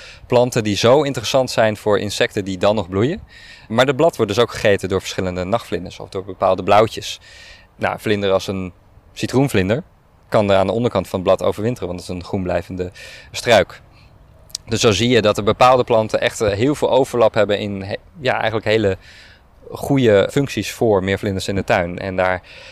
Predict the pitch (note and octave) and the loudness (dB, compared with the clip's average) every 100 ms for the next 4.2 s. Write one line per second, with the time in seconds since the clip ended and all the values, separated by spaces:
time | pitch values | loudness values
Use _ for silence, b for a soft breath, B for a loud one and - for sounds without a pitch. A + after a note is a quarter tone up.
0 | B - G2 F#2 F2 F#2 F#2+ F#2+ F#2+ G2 | B -6 -4 -4 -6 -6 -6 -4 0 2
1 | A2+ - - - - - - - - G#2 | 2 -2 -10 -10 -14 -16 -12 -12 -10 -14
2 | - F#2+ F2+ G#2 - G#2+ G2 - - G#2+ | -12 -8 -2 0 2 4 4 2 -2 2
3 | G#2+ - A2+ B2 B2 F2+ - - F2+ A2 | 0 0 0 2 0 -6 -6 -8 0 2
4 | F#2+ E2+ | 2 -2